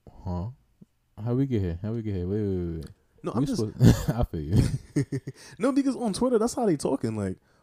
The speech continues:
Speaker 2: on Twitter, everybody's like, "Oh, like, oh, we should have our own platform. Oh, we shouldn't have to rely on the white man. Or we shouldn't have to do that, that, that, and the third." I'm like, "Bro, why you even get there, bro? We're talking about a man getting up and smacking another man."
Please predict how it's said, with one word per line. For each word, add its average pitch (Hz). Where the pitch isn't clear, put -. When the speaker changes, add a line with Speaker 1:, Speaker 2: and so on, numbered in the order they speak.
Speaker 2:
on 165
Twitter, 214
everybody's 190
like, 139
"Oh, 147
like, 113
oh, 127
we 127
should 123
have 117
our 98
own 120
platform. 110
Oh, 104
we 104
shouldn't 107
have 101
to 101
rely 95
on 95
the 90
white 98
man. 98
Or 92
we 95
shouldn't 101
have 98
to 95
do 92
that, 95
that, 101
that, 98
and 92
the 117
third." 127
I'm 143
like, 120
"Bro, 117
why 139
you 311
even 233
get 196
there, 101
bro? 127
We're -
talking 294
about 185
a 180
man 214
getting 175
up 196
and 170
smacking 170
another 151
man." 156